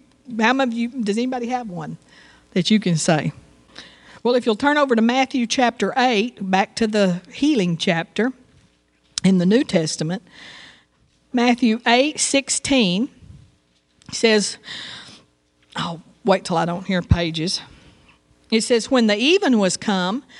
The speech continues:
they brought unto him many that were possessed with devils, and he cast out the spirits with his word and healed all that were sick."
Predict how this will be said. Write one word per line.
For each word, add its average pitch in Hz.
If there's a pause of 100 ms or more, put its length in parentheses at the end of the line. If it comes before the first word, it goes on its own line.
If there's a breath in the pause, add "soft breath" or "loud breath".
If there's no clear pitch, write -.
(280 loud breath)
they 208
brought 240
unto 262
him 220
many 294
that 220
were 196
possessed 214
with 185
devils, 220
and 208
he 190
cast 269
out 240
the 190
spirits 311
with 202
his 185
word 254
and 190
healed 220
all 190
that 196
were 196
sick." -